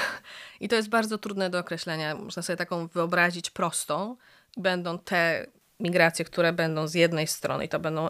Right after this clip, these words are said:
ewidentnie przymusowe migracje, te wszystkie, które następują na skutek katastrof, ale też również te, które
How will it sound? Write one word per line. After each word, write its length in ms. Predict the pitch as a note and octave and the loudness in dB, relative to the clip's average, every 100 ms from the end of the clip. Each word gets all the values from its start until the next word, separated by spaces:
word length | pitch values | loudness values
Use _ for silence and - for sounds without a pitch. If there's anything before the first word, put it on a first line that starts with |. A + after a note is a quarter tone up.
| - | -4
ewidentnie 600 | F3 F3+ F3 E3+ D#3+ D#3 | -6 0 2 2 2 -4
przymusowe 560 | - D3+ D#3 - - - | -2 -4 -4 -4 -4 -6
migracje, 460 | - - E3 E3+ | -6 -6 -8 -8
te 80 | D#3+ | -6
wszystkie, 320 | - F3 E3 | -6 -6 -6
które 240 | - D#3 D#3 | -6 -6 -6
następują 400 | - E3+ E3 D3+ | -6 -8 -6 -4
na 100 | D3 | -6
skutek 320 | - E3 D#3+ | -6 -6 -6
katastrof, 640 | D3+ - C#3 - - A3 - - - - - - | -6 -4 -4 -4 -6 -8 -12 -20 -20 -20 -12 2
ale 320 | G3 F#3+ F3+ - | 4 6 2 0
też 280 | - G3 - | 0 0 0
również 380 | G#3 G3 G3 - | -4 -2 -2 -2
te, 180 | - F#3+ | -2 -2
które 680 | - - F#3+ F3+ F3 E3+ | -4 -6 -2 0 0 -2